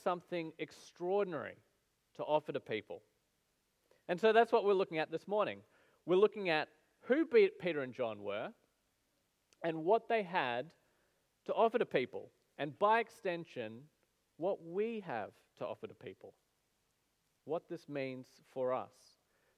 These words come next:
So who were Peter and John? Were they some kind of amazing superheroes with supernatural power dripping from their fingers? Well, that's actually what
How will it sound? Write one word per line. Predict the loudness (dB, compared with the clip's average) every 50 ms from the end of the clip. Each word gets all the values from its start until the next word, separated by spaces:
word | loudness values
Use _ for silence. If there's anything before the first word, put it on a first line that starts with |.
| _ 4
So | 4 6
who | 6 6 6
were | 8 6 8
Peter | 8 8 6 6 6 2
and | 2 2
John? | 2 2 2 0 -2 -6 -10 -20 -20 _ _ _ _ _ _ _ _ _ _ _ _ _ _ _ _ _ _ _ _ _ 2
Were | 6 6 8
they | 10 8 8 6
some | 6 2 2 2 0 -4
kind | -10 -6 -2 0 0 2 2 0 0 -2 -6 -10 -18 _ _ _ _ _ _ _ _ _ _ 6
of | 8 10 10 8 6 0 -16 -8 _ 2
amazing | 2 2 2 0 -2 2 2 4 4 2 0 0 0 0 0 0 -4 -8 -8 -12 _ _ _ _ _ _ _ _ -4 -2
superheroes | -2 -2 -2 -2 0 2 2 2 2 2 0 -4 -8 -16 -20 -20 -20 _ _ _ _ _ -6
with | -4 -4 -4 -6 -14 -20 -10 -6
supernatural | -6 -2 2 2 4 4 2 0 0 -4 -6 -6
power | -6 -4 0 4 4 6 6 4 2 0 -4
dripping | -4 -4 -4 -2 -2 -2 -4 -2
from | -4 -4 -2
their | 0 -2 -2
fingers? | -2 -4 -8 -6 -6 -6 -8 -8 _ _ -20 -20 _ _ _ _ _ _ _ _ _ _ _ _ _ _ _ _ _ _ _ _ _ _ 2
Well, | 6
that's | 6 6 8 8
actually | 6 4 4 2 2 2 2 2
what | 2 2 2 2 0